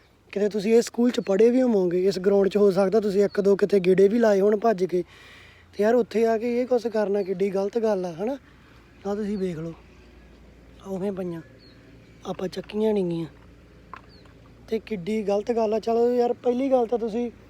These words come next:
ਪਬਲਿਕ ਪਲੇਸ 'ਤੇ ਆ ਕੇ ਐਂ ਚੀਜ਼ਾਂ ਨਹੀਂ ਕਰ ਸਕਦੇ, ਬਹੁਤ ਗਲਤ ਹੁੰਦੀਆਂ ਵਾ।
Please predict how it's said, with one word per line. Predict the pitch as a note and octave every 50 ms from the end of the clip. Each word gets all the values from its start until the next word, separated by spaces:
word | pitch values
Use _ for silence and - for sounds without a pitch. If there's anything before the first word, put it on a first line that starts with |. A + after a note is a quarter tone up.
| - - - - - - - - -
ਪਬਲਿਕ | A#3 A3+ F#3 G#3+ C4 C#4 - - -
ਪਲੇਸ | - B3 A#3 A#3 A#3 -
'ਤੇ | - - A3+
ਆ | A3+ A3+ G3+
ਕੇ | G3+ A3
ਐਂ | G#3+ G#3+ G#3 G#3
ਚੀਜ਼ਾਂ | - G#3+ G#3 F3 G3+ A3 A3 A3
ਨਹੀਂ | G3+ G3 G3 A3+ B3+ A#3+
ਕਰ | B3 A#3 G3
ਸਕਦੇ, | - G3+ G3 F3 G3 F3+ G#3 A3
ਬਹੁਤ | G3 E3+ F#3 G3 A3+ B3 - B3+ F#3+ D3+ -
ਗਲਤ | G#3 A3 A#3+ - -
ਹੁੰਦੀਆਂ | C4+ B3 G3 F#3 E3 E3 D#3+ D3
ਵਾ। | D3 C#3